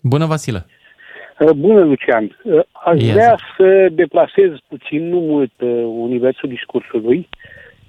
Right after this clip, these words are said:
Speaker 2: și în
Speaker 1: Te rog.
Speaker 2: calitate de om care cea mai mare parte a vieții active am petrecut-o, uh, în calitate, să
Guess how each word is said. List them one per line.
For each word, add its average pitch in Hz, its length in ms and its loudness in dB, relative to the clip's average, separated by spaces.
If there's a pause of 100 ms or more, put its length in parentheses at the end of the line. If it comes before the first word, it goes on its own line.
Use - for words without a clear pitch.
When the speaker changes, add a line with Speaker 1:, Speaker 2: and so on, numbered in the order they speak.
Speaker 2:
și - 280 -10
în 165 220 0
Speaker 1:
Te 147 60 0
rog. - 80 -2
Speaker 2:
calitate 160 600 -2
de 135 640 2
om 147 220 -2
care 117 720 -2
cea 170 140 -4
mai 160 140 2
mare 151 200 0
parte 127 280 -2
a 120 40 2
vieții 127 280 -2
active 123 340 -4
am 110 120 -4
petrecut-o, 113 560 -6 (500)
uh, 110 360 -4 (160)
în 110 440 -10 (320)
calitate, 127 760 -2
să 120 60 -10